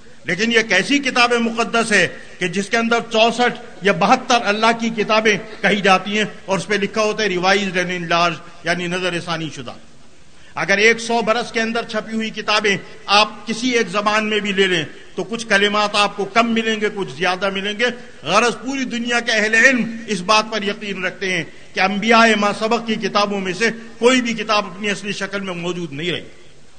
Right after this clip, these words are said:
اس کا سبب یہ ہے کہ اس کی وہ، وہ کتاب جو نازل کی گئی تھی اور نبی کو جو نبوت دی گئی تھی اور رسول کو جو رسالت دی گئی تھی، وہ ایک مخصوص قوم کے لیے تھی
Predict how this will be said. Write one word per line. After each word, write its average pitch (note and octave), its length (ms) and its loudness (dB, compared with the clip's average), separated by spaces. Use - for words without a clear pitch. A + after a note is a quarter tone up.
اس E3+ 160 -10
کا G#3+ 100 2
سبب A#3+ 420 2
یہ A#3 80 8
ہے C4 180 4
کہ F#3 60 0
اس A3 220 4
کی A#3+ 340 0
وہ، F3+ 300 -2
وہ F#3+ 140 0
کتاب G3+ 480 4
جو G#3 80 2
نازل B3 360 2
کی B3 220 -2
گئی A3+ 180 4
تھی D#3 240 -4
اور F#3 140 0
نبی G#3 280 0
کو B3+ 160 2
جو A3 120 2
نبوت B3 440 0
دی B3 160 2
گئی A3 180 4
تھی F#3 220 -2
اور F#3+ 160 0
رسول G#3+ 340 -6
کو A#3+ 120 0
جو A3 140 0
رسالت B3 480 0
دی A#3 160 -4
گئی A3 160 2
تھی، F#3+ 200 -2
وہ F#3 80 4
ایک A3+ 140 6
مخصوص A3+ 560 2
قوم A#3+ 260 4
کے A3+ 120 2
لیے G#3+ 180 2
تھی G3+ 220 -4